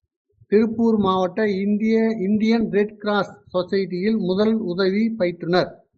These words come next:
மூன்று, இரண்டு ஆண்டுகளாக தமிழ்நாடு தமிழ்ச்சங்கம், திருப்பூர் மக்கள் மாமன்றம்,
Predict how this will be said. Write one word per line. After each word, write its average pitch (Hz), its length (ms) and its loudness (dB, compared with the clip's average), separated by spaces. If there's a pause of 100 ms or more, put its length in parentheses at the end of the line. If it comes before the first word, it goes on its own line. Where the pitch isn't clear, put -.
(880)
மூன்று, 226 840 2
இரண்டு 240 320 0
ஆண்டுகளாக 208 560 0
தமிழ்நாடு 208 1080 0
தமிழ்ச்சங்கம், 208 760 -2
திருப்பூர் 214 640 -4
மக்கள் 190 400 -2
மாமன்றம், 185 840 0